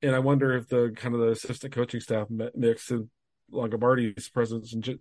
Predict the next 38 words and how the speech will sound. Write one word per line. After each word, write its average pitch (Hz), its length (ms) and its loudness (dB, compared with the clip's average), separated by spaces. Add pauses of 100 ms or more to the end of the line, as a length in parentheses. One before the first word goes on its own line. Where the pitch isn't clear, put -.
specifically 117 720 2 (480)
brought 117 480 4
that 120 280 2
forward. 117 420 4
And 113 180 -2
if 110 300 -2
he 120 60 0
was 117 140 2
assertive 117 380 2
and 107 120 -2
said, 110 300 -2 (400)
"Why 117 140 2
don't 120 100 2
we 117 80 0
kinda 117 240 0
get 110 160 0
into 113 220 -2
this, 135 240 2
or 117 40 4
why 113 100 4
don't 120 100 -2
we 110 60 -6
prepare 117 440 -2
ourselves 110 420 -2
to - 100 -16
kinda 107 180 -6
go 107 120 2
to 110 80 0
this?" 113 280 -2 (300)
So 156 120 4
I, 170 160 8
I'm 170 140 2
always 196 240 6
fascinated 151 460 4
to 123 60 -2
kinda 127 180 2
see 131 260 -2
how 117 460 4